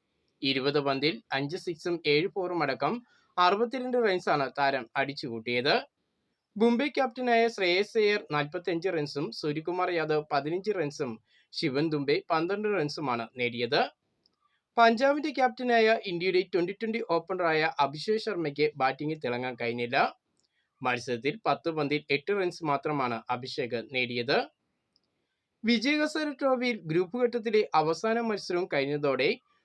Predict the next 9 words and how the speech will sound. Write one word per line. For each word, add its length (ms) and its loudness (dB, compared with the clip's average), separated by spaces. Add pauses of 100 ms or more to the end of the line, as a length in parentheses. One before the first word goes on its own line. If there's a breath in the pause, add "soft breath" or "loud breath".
(140)
ക്വാർട്ടർ 320 2
ഫൈനൽ 380 2
ലൈനപ്പ് 540 2
തെളിഞ്ഞിരിക്കുകയാണ്. 880 -2 (760)
ഈ 120 0
മാസം 380 0 (100)
പന്ത്രണ്ട്, 480 0
പതിമൂന്ന് 520 0
തീയതികളിൽ 520 0